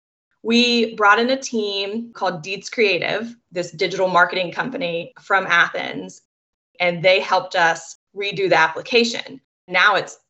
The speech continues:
beautiful. You can go download it. It's amazing. It works seamlessly. But in that process, as we were growing cert, I was like, "I want to bring these guys in for cert.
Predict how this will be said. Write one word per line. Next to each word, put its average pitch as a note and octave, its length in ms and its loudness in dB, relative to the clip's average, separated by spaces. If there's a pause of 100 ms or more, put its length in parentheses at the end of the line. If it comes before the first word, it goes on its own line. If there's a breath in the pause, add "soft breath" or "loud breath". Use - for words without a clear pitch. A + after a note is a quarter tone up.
(160)
beautiful. A3 580 0
You A3 80 -2
can - 80 -8
go F3+ 160 0
download G3 520 0
it. F#3+ 220 0
It's F3+ 140 -8
amazing. F#3 960 -4
It F3+ 180 0
works F3+ 320 -2
seamlessly. G3+ 800 0 (380)
But - 180 -4
in A3 120 4
that F3+ 200 0
process, G#3 720 0
as G3 200 2
we G3+ 120 -8
were F#3 100 -8
growing F3+ 280 -4
cert, B3+ 360 -2
I F3+ 40 0
was F#3 120 -4
like, F3+ 220 -6
"I G3+ 100 4
want B3 140 2
to G3 80 -4
bring F3 200 -6
these D#3+ 220 -10
guys E3+ 340 -6
in F3+ 300 -2
for G#3+ 140 -4
cert. C4 400 -2